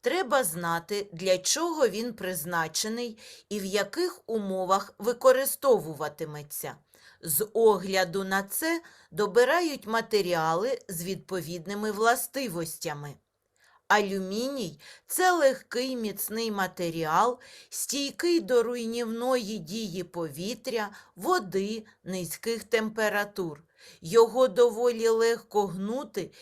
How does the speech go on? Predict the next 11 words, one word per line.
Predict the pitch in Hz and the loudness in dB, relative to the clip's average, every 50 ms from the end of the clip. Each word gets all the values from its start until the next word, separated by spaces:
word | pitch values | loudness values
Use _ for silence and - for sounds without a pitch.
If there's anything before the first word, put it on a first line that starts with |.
| - - | -20 -14
і | - 156 180 | -10 -8 -4
надавати | 190 196 196 185 165 196 196 185 208 254 302 302 - 302 | 0 0 0 2 2 0 0 2 2 0 0 0 -6 -12
потрібної | - - 202 190 190 - 175 180 185 165 190 208 220 220 196 208 254 | -10 -8 -8 -8 -8 -8 -10 -10 -8 -8 -6 -4 -4 -4 -4 -6 -8
форми. | 233 - - 233 233 208 185 160 147 143 143 127 - _ _ _ _ _ _ _ - | -8 -8 -4 -2 0 0 0 0 -4 -6 -14 -16 -18 _ _ _ _ _ _ _ 0
Алюміній | 185 196 196 196 208 202 202 202 220 262 294 302 294 262 208 165 - - - - - _ - | 0 2 0 0 -4 -4 -4 -4 -6 -6 -6 -8 -8 -8 -8 -8 -10 -12 -18 -20 -20 _ -12
добре | 147 143 269 277 311 330 220 302 285 254 | -6 -2 0 2 2 0 0 0 0 0
проводить | 262 - 196 208 202 175 175 190 214 208 180 262 254 - - - | 0 0 -4 -4 -4 -2 -2 0 0 0 0 -4 -8 -8 -6 -4
електричний | 202 202 190 185 180 - - - 214 208 220 208 202 - - - 180 175 170 | -2 -2 -2 -2 -4 -6 -8 -8 -6 -4 -4 -6 -4 -4 -6 -6 -6 -6 -4
струм | 165 - - - 214 208 214 214 214 214 - | -4 -4 -4 -4 -4 -4 -2 -4 -6 -6 -8
і | 233 233 | -10 -10
тепло, | 233 - 269 269 277 277 262 269 247 233 190 160 127 - | 0 2 2 2 2 2 -6 -2 0 2 2 0 -2 -6